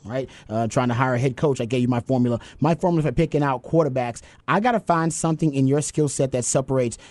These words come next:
what is your X-Man ability. What do you do as well, if not better than everybody else, all of your peers? And I'll admit, when you look down this list, you know, Patrick Mahomes, ultimate comeback kid. I mean, he's, his ability to just kind of go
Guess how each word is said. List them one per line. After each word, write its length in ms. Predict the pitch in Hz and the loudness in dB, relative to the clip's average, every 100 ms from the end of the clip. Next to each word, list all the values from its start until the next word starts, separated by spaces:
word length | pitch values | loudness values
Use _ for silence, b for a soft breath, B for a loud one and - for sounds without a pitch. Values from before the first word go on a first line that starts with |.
| B | B
what 380 | - 107 165 233 | -6 2 2 4
is 180 | 180 170 | 2 2
your 140 | 165 160 | 2 2
X-Man 400 | 139 147 139 135 | -2 0 0 2
ability. 420 | 143 131 196 127 | 2 2 2 0
What 160 | 110 208 | 0 2
do 80 | 240 | 2
you 220 | 180 208 | 4 4
do 200 | 165 165 | 4 4
as 200 | 143 135 | 2 0
well, 120 | 143 | -2
if 60 | 139 | 0
not 160 | 143 123 | -2 0
better 160 | 135 | 0
than 140 | 131 123 | 0 -2
everybody 680 | - 143 143 139 127 127 123 120 | 2 2 2 0 0 0 -2 -2
else, 320 | 123 110 - b - | -2 -2 -8 b -2
all 180 | 139 151 | 2 2
of 100 | 139 | 2
your 140 | 139 | -2
peers? 640 | 113 - 143 110 78 - B B B - | -2 0 0 0 -6 -14 B B B -4
And 400 | 147 143 143 131 | -2 0 0 2
I'll 160 | 165 | 2
admit, 160 | 175 175 | 4 2
when 140 | 151 | 2
you 40 | 135 | 2
look 180 | 180 156 | 2 2
down 260 | 170 160 | 0 0
this 180 | 156 113 | 0 -2
list, 480 | 123 175 139 - - b b | 2 2 2 -6 -14 b b
you 80 | 113 | -8
know, 60 | 98 | -2
Patrick 360 | - 151 - | 0 0 0
Mahomes, 640 | 156 135 160 165 156 151 - _ | -2 0 2 2 0 -4 -12 _
ultimate 420 | 156 160 156 151 | 0 2 0 0
comeback 500 | - 156 147 147 139 | -2 -2 0 0 -2
kid. 580 | - 156 147 143 139 127 B B - | -4 0 2 2 2 -2 B B -2
I 120 | 117 | 2
mean, 380 | 123 123 123 123 | 2 2 2 2
he's, 220 | 135 127 | 0 0
his 140 | 139 127 | -2 -2
ability 640 | 120 117 160 156 143 139 | 0 2 4 4 2 0
to 560 | - - 147 139 131 123 | -2 0 2 2 0 -2
just 180 | 135 | -4
kind 160 | - 143 | -2 -2
of 80 | 127 | 0
go 140 | 135 | -2